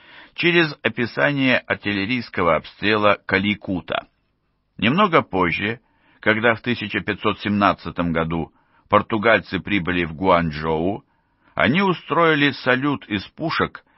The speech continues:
пытаясь продемонстрировать свое дружелюбие и уважение к местным жителям.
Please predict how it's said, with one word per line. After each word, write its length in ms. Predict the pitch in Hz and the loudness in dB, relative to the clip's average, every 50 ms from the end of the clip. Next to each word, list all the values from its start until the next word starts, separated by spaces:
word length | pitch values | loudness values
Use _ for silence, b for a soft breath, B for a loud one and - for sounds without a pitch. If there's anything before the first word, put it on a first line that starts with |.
| b b b b b b | b b b b b b
пытаясь 480 | 101 104 - - 117 117 113 113 107 | -2 -2 2 4 4 4 4 4 2
продемонстрировать 960 | - - 101 98 98 104 101 101 98 - - - 101 107 101 98 98 95 90 82 | 0 -4 -4 -2 -2 0 0 0 -2 -4 -6 -4 -4 -2 0 0 0 0 0 -2
свое 260 | - - 87 92 90 | -2 -2 0 0 0
дружелюбие 920 | 80 85 85 85 80 85 82 76 78 82 85 80 80 85 92 98 101 104 107 _ _ _ _ _ - | 0 -2 -4 -4 -4 -4 -4 -2 -2 -2 -4 -2 -2 0 2 2 2 2 0 _ _ _ _ _ 0
и 40 | |
уважение 760 | 101 107 107 107 110 113 104 95 95 87 85 85 85 82 80 | 0 2 2 2 2 2 2 2 0 0 0 0 0 -2 -2
к 80 | - - | -2 -2
местным 460 | 90 85 82 - - 82 82 85 82 | -2 -2 -2 -4 -4 -4 -4 -4 -2
жителям. 540 | 82 90 85 80 - 71 80 82 82 82 | -2 -2 -4 -4 -4 -4 -2 -2 -4 -4